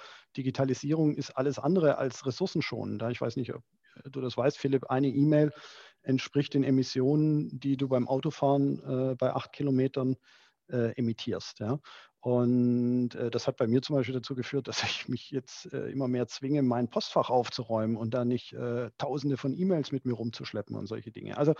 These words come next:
es hat viel mit Wissen zu tun und dann hat's auch <laughs> etwas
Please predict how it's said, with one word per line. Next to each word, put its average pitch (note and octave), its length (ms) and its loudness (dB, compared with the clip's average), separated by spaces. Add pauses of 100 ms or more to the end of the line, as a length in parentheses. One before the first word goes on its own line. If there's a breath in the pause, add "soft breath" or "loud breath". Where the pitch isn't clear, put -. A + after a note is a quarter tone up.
(400 loud breath)
es - 80 0
hat D3+ 100 6
viel A3+ 180 8
mit A3 200 8
Wissen A3+ 240 8
zu A#3 140 0
tun G#3+ 320 8
und E3+ 120 6
dann E3 160 8
hat's F3 180 2
auch - 200 2
<laughs> - 0 -
etwas G3 400 4